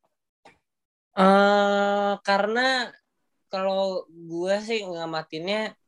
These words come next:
selalu kalau kita ngomongin yang paling hebat di masa itu antara Johan Cruyff, terus itu sama ya Franz Beckenbauer ya, karena era-eranya mirip gitu. Nah, gue sih ngelihat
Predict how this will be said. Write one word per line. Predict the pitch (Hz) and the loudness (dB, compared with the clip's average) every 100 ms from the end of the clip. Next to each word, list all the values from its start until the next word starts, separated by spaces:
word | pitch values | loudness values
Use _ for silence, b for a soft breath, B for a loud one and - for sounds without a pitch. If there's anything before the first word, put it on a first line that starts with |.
| _ | _
selalu | - 165 156 170 214 202 | -6 0 2 2 0 -2
kalau | - 160 156 151 151 | -4 -2 0 -2 -4
kita | 151 151 | -6 -4
ngomongin | 151 151 151 156 156 147 147 147 156 | -2 -2 -2 -2 -2 -4 -8 -14 -10
yang | 156 151 | -4 -2
paling | 151 151 151 | 0 0 0
hebat | 143 139 | -2 -4
di | 139 143 | -2 -2
masa | 139 139 | -2 0
itu | 139 196 202 202 _ _ _ _ _ - | -2 -2 -4 -4 _ _ _ _ _ -6
antara | 156 156 151 147 147 147 143 139 139 139 135 139 | -2 0 4 4 4 4 0 -2 -2 -4 -4 -4
Johan | 139 139 139 | -2 -4 -4
Cruyff, | - 165 185 196 - - | 0 2 4 0 -8 -20
terus | - 151 151 - - - | -12 -8 -8 -10 -18 -18
itu | - 151 156 156 147 135 - | -14 -4 0 2 0 -2 -10
sama | - 139 139 147 185 196 | -2 0 0 2 4 4
ya | 147 | 2
Franz | - 139 151 | -2 -4 -4
Beckenbauer | 147 151 143 147 196 185 | -4 -2 2 4 4 2
ya, | 151 - | -2 -8
karena | 139 170 165 | -6 -6 -4
era-eranya | 151 147 139 160 175 156 | -4 -4 -4 -6 -8 -10
mirip | - 151 175 - | -10 -6 -6 -8
gitu. | 143 - 123 _ _ _ _ _ _ 156 | -16 -18 -20 _ _ _ _ _ _ -4
Nah, | 156 151 - | -2 -2 -6
gue | 151 156 156 | -6 -4 -2
sih | 214 | -2
ngelihat | 190 180 220 | 0 2 2